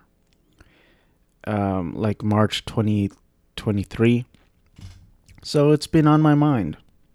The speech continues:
you know. So I want to talk about it, if that's okay. Jesus.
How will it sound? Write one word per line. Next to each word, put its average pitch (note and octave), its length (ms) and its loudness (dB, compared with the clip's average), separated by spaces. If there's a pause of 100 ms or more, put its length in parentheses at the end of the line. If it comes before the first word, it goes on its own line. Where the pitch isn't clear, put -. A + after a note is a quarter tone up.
(100)
you G#2 100 -4
know. G2 240 -6 (1300)
So A2+ 560 0
I A2 220 -2
want G#2+ 360 -2
to G#2+ 380 -2 (300)
talk C#3 240 -4
about F#2+ 260 -8
it, - 120 -14 (300)
if - 80 -20
that's - 280 -8
okay. G2 400 -6 (920)
Jesus. - 500 -12